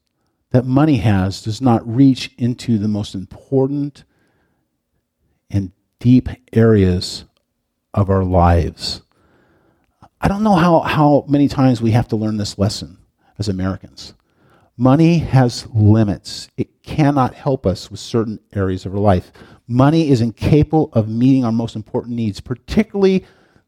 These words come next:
the needs, and I hope that you're already in your mind filling this in. If I, if I gave you the bl-, gave you a blank,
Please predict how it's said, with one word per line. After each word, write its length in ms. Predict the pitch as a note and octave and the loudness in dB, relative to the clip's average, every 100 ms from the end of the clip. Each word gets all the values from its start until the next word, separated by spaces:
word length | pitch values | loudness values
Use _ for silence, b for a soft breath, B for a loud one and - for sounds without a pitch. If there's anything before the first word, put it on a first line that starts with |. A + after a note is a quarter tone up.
| _ | _
the 120 | A#2+ | 0
needs, 400 | C3 D3 E3 D#3 | 4 4 4 0
and 100 | B2+ | -4
I 40 | |
hope 180 | B2 D3 | -6 -10
that 80 | E3 | -4
you're 220 | D#3+ C#3+ | -2 -2
already 380 | C3+ D#3+ F3 F3 | 0 2 4 2
in 80 | D#3+ | 2
your 100 | C#3 | 0
mind 300 | C#3 C3+ B2 | 2 0 0
filling 300 | - C#3+ D4 | -4 -2 0
this 180 | B2 - | -2 -2
in. 280 | A#2 F2 - | -4 -4 -8
If 20 | |
I, 200 | G#2 - | -8 -6
if 100 | C3 | -6
I 40 | C3 | -2
gave 240 | E3 E3+ | 0 0
you 60 | D3+ | 0
the 100 | A#2 | 0
bl-, 240 | C3+ - | -2 -4
gave 220 | D3 D#3+ | -2 2
you 80 | D#3 | 2
a 40 | |
blank, 600 | A2 A2 B2+ G#2+ F#2+ - | 0 0 2 0 -4 -16